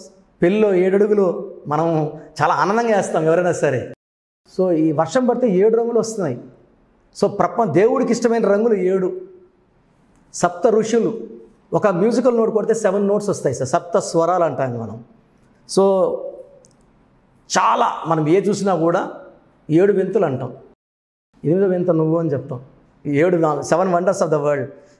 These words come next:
Seven is the most dynamic number. So ప్రపంచంలో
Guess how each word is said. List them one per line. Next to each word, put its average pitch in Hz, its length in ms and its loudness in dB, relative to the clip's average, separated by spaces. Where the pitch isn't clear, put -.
Seven 240 500 -2
is 254 80 0
the 214 140 0
most 190 800 -4
dynamic 175 480 -2
number. 135 220 -4
So 247 60 2
ప్రపంచంలో 233 1000 0